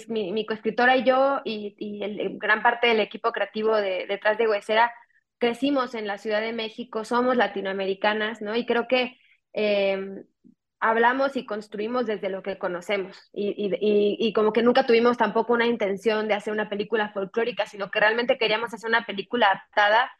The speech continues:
a como para nosotras ha sido habitar y, y crecer en esta ciudad.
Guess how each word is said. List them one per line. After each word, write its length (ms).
a 140
como 280
para 200
nosotras 480
ha 80
sido 240
habitar 480
y, 200
y 180
crecer 360
en 120
esta 240
ciudad. 380